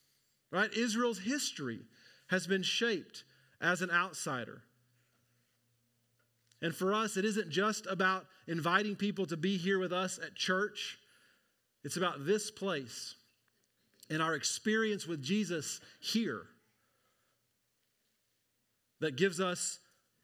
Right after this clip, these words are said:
an awareness of how to think about extending hospitality to other people in our lives throughout the week. And so here's the challenge for this week. My challenge is this.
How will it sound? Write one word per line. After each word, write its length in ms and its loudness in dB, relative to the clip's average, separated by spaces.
an 100 -2
awareness 520 2
of 100 -4
how 500 2
to 240 0
think 240 2
about 300 0
extending 380 -4
hospitality 680 -2
to 100 -2
other 160 -2
people 320 -4
in 80 -2
our 120 -2
lives 360 -4
throughout 320 -4
the 80 -6
week. 380 -8
And 100 -4
so 140 2
here's 340 2
the 80 -2
challenge 540 -2
for 120 -6
this 220 -2
week. 260 -8
My 100 2
challenge 460 2
is 160 -2
this. 480 -2